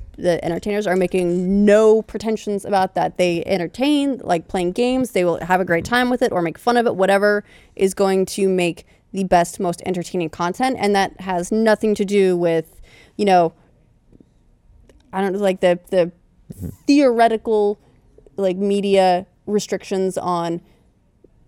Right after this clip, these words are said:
Speaker 1: ethics in
Speaker 2: Mm-hmm.
Speaker 1: reviews and stuff like that. Although it's not as though traditional outlets are trusted nearly as much, uh, anymore with that. A lot of people just don't trust reviews because they do have a close and ongoing relationship with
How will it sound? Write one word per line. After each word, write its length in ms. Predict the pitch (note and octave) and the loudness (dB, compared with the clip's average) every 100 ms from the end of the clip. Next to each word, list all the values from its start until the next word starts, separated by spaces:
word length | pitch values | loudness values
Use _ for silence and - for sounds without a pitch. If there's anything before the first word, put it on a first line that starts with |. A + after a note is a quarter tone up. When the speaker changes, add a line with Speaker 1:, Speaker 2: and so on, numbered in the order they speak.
| _ - | _ -6
Speaker 1:
ethics 560 | F#3 D#3 - - - - | -4 -6 -12 -14 -14 -6
in 360 | F#3 F3+ F3 | -4 -2 -2
Speaker 2:
Mm-hmm. 100 | F#3 | -2
Speaker 1:
reviews 520 | F3+ F#3 F#3+ E3+ E3+ - | -2 -2 -4 -4 -6 -6
and 160 | F3 | -8
stuff 140 | F3 E3+ | -4 -4
like 140 | E3+ | 0
that. 160 | E3+ F#3+ | 0 4
Although 380 | A#3 C#4 A#3+ | 4 6 4
it's 240 | F#3 - - | 2 -4 -2
not 260 | G#3 G3 - | -2 -2 -6
as 220 | G3 F#3+ F#3+ | -2 -2 2
though 340 | F#3 F#3 F3 - | 2 2 -2 -6
traditional 520 | F#3+ F3+ F3 F#3+ F3+ | -4 -4 -4 -4 -2
outlets 440 | F3 F3 F3 F3 | -2 0 -2 -2
are 120 | - | -8
trusted 460 | F3 - F#3 - F3+ | -6 -6 -6 -6 -8
nearly 240 | F3+ F3 | -8 -6
as 140 | E3+ F3 | -8 -6
much, 260 | E3+ - - _ | -6 -6 -16 _
uh, 320 | F3+ F3 E3+ - - - | 2 2 -2 -8 -12 -4
anymore 480 | F3+ F3+ F3 E3+ | -2 0 0 0
with 220 | E3+ F3 E3+ | 0 -2 0
that. 180 | E3+ | 0
A 40 | F3 | 2
lot 140 | F3 | 0
of 60 | F3+ | -2
people 240 | F#3+ F#3 | -4 -6
just 280 | F3+ F3 - | -4 -6 -2
don't 280 | G3 F3+ - | -2 -2 -6
trust 360 | - F#3 - F#3+ | -4 -4 -4 -6
reviews 640 | F3+ G3 G3 F3+ F3+ - _ _ _ _ - - - _ | -4 -4 -4 -6 -8 -20 _ _ _ _ -20 -20 -20 _
because 280 | A3 A3 A#3 | -6 0 2
they 120 | A3 | 2
do 240 | G#3+ G#3+ G#3+ | 2 0 0
have 400 | F#3 F3+ G3 G#3 | 2 2 2 2
a 140 | F3+ | 0
close 380 | F3+ - F#3+ F#3+ | 0 -2 -2 -2
and 80 | - | -4
ongoing 340 | F#3 F3+ F#3+ | -2 0 -2
relationship 560 | G#3 G#3+ A3 A3+ F#3 - | -2 -4 -6 -6 -6 -4
with 300 | A3 A3+ | -6 -6